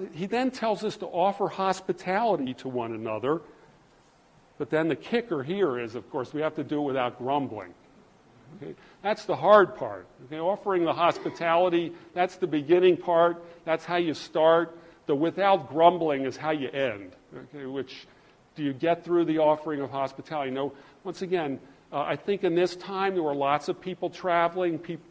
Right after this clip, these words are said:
Peter was probably speaking specifically to Christians who were, uh, you know,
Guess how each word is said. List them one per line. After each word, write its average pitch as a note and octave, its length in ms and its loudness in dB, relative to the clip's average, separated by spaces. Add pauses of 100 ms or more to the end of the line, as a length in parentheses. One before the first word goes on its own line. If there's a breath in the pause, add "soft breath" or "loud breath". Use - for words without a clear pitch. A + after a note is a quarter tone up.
Peter E3+ 300 -2
was D3 140 -4
probably D#3+ 340 -2
speaking E3 500 -6
specifically D#3+ 800 -4
to C#3+ 80 -2
Christians D3+ 540 -4
who C#3+ 80 -8
were, C#3 120 -4 (520 loud breath)
uh, C3 260 2 (100)
you C#3+ 120 -4
know, C3 100 -8